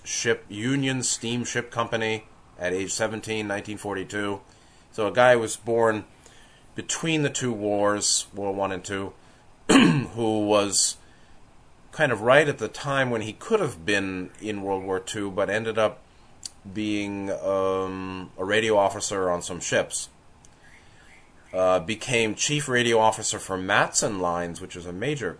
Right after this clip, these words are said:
global shipping company, uh, between U S and Hawaii, uh, on the S S Maui, hey, hey, uh, and did all sorts of research for etheric weather engineering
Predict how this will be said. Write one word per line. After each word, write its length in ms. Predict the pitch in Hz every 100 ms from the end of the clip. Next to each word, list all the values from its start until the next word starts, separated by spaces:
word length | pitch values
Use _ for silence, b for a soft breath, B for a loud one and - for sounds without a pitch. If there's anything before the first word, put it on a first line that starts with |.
| -
global 300 | 87 87 82
shipping 320 | - 92 87
company, 400 | 85 78 82 90 - - - b b b b b -
uh, 400 | - 87 87 87 85
between 440 | 82 - 107 98
U 180 | 98 104
S 200 | 98 104
and 100 | 90
Hawaii, 640 | 95 98 98 98 95 90 - - - - _ - _ -
uh, 640 | 87 87 87 87 87 87
on 240 | 71 87 85
the 180 | 80 80
S 260 | 98 - -
S 220 | 110 95
Maui, 540 | 90 120 113 107 165 - -
hey, 100 | 92
hey, 300 | 92 110 110 - - B B B B B B -
uh, 600 | 104 107 107 110 110 107 -
and 320 | 107 107 104
did 160 | 113 110
all 160 | 113
sorts 280 | 107 135 127
of 140 | 101
research 460 | 110 165 - 110 107
for 460 | - 107 101 104 101
etheric 500 | 107 - 120 120 117
weather 440 | 90 104 107 107
engineering 640 | 104 98 98 101 104 98